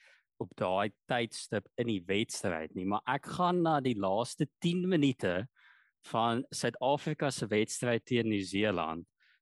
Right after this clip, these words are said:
heel eerste een in die Rugby Championship wat ons negentien sewentien verloor het, eintlik die laaste vyf minute in algeheel. Toe ons, het voel vir my dit was die draaipunt van hoe ons bietjie ons taktiek verander het in die jaar. Toe ons besluit het,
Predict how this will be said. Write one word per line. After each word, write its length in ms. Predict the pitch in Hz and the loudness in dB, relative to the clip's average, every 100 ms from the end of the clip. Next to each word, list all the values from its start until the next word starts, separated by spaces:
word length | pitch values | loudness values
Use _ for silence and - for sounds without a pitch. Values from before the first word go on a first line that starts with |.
| _ | _
heel 320 | 98 110 147 | 0 2 2
eerste 460 | 147 143 131 - 113 | 2 0 2 -2 0
een 140 | 104 | 0
in 80 | 98 | 0
die 100 | 90 | 0
Rugby 320 | 87 87 82 | 0 -2 -4
Championship 560 | - 98 90 87 87 95 | -6 -2 -2 -4 -6 -6
wat 120 | 98 | -4
ons 140 | 98 90 | -6 -4
negentien 440 | 92 107 113 120 | -2 -2 -2 -4
sewentien 560 | - 120 110 101 95 82 | -2 -2 -2 -2 -6 -8
verloor 320 | - 85 82 | -10 -8 -6
het, 140 | 98 - | -6 -4
eintlik 320 | 139 175 180 | -2 0 0
die 100 | 135 | 0
laaste 360 | 113 117 - 117 | 0 0 -2 -6
vyf 500 | - - 147 135 - | -8 -2 -2 -2 -6
minute 480 | 90 78 76 87 82 - - - | -10 -10 -6 -6 -6 -10 -20 -10
in 100 | 113 110 | -6 -2
algeheel. 720 | 104 107 - 98 85 80 98 - - - _ | 0 -2 -2 -4 -2 -6 -14 -20 -20 -20 _
Toe 180 | 139 156 | -2 0
ons, 600 | 156 160 170 170 - - - _ _ _ _ _ _ - | 2 2 2 0 -2 -8 -12 _ _ _ _ _ _ -6
het 140 | 120 | -4
voel 160 | - 165 | -4 -2
vir 120 | 165 | 2
my 80 | 139 | 2
dit 160 | 113 | 2
was 160 | 135 127 | 2 0
die 120 | 117 | 0
draaipunt 720 | 98 98 98 113 - 131 117 107 | 0 2 4 2 0 0 0 -2
van 200 | - 98 | -2 -2
hoe 180 | 98 107 | -2 -2
ons 140 | 110 - | -4 -6
bietjie 260 | 104 123 | -8 -6
ons 180 | 107 - | -6 -4
taktiek 460 | 107 92 _ 123 - | -4 -4 _ -6 -4
verander 360 | 98 90 90 87 | -4 -2 -2 -4
het 80 | - | -6
in 60 | |
die 80 | 85 | -4
jaar. 240 | 82 80 87 | -4 -4 -4
Toe 140 | 135 | -4
ons 240 | 143 160 - | -2 -2 -2
besluit 440 | 165 - 127 123 | -4 0 0 0
het, 160 | 135 127 | -2 -4